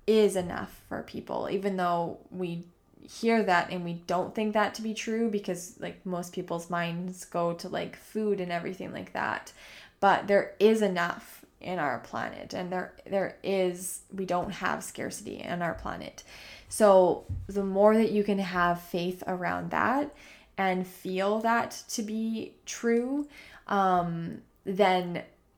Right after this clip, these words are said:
the easier, uh, maybe, that it will be for you to feel worthy of having it. So you're worthy,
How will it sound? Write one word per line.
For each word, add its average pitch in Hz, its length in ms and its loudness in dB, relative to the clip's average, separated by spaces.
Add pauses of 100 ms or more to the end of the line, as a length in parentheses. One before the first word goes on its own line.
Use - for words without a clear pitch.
(580)
the 196 240 2
easier, 196 600 2
uh, 202 80 -8 (180)
maybe, 190 760 2
that 190 240 4
it 180 120 2
will 185 220 2
be 180 320 -4
for 180 160 -6
you 170 160 -2
to 165 80 0
feel 170 680 -2
worthy 165 460 -4
of - 120 -6
having - 340 -8
it. 50 200 -12
So 170 380 -4
you're 214 260 8
worthy, 202 580 4